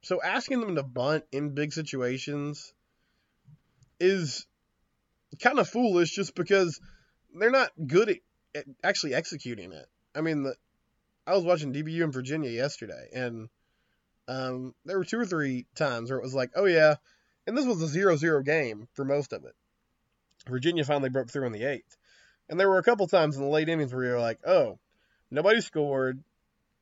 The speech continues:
You know, leadoff double. Somebody needs to bunt here to get this guy to third." But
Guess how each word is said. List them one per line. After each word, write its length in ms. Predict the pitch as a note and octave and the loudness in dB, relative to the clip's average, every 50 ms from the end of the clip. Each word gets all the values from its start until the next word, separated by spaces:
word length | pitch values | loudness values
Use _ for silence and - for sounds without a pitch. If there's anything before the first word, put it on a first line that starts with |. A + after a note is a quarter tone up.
| _ _ _ _ _ _ _ | _ _ _ _ _ _ _
You 120 | - A#2+ A#2 | -10 -8 -8
know, 260 | A2+ A2 A2 A2+ A2+ B2+ | -6 -6 -6 -6 -6 -4
leadoff 340 | D3+ E3+ F#3 F#3+ G3+ E3+ - | 0 2 4 4 4 4 6
double. 540 | D#3+ D#3 D3 C#3 C#3 C#3 C3+ C3 C3+ C3+ _ _ _ | 6 6 6 6 4 0 -2 -2 -4 -8 _ _ _
Somebody 260 | - - D#3 F3 F#3 | -12 -4 -2 0 0
needs 160 | F#3+ G3+ E3+ | 0 -2 -4
to 80 | D3 C#3+ | -6 -8
bunt 300 | C3 C#3 D3 C#3+ C3 C3 | -2 0 0 0 0 -2
here 300 | C3 B2+ B2 A#2+ A#2+ A#2+ | -6 -6 -4 -4 -4 -4
to 60 | B2 | -4
get 100 | B2 C3 | -6 -8
this 140 | C#3+ C3+ - | -10 -10 -2
guy 160 | - D3 D#3+ | 2 2 2
to 80 | E3+ E3 | 2 0
third." 480 | - C#3 A#2+ A#2 A2+ G#2+ G#2+ G#2+ G2+ - _ _ _ _ _ _ _ _ _ _ _ _ _ _ _ _ _ - | -2 -2 -2 -2 -4 -6 -6 -10 -12 -18 _ _ _ _ _ _ _ _ _ _ _ _ _ _ _ _ _ -16
But 420 | C3+ C3+ D#3 E3 D#3+ D3+ C#3 - | -4 0 2 4 4 4 2 0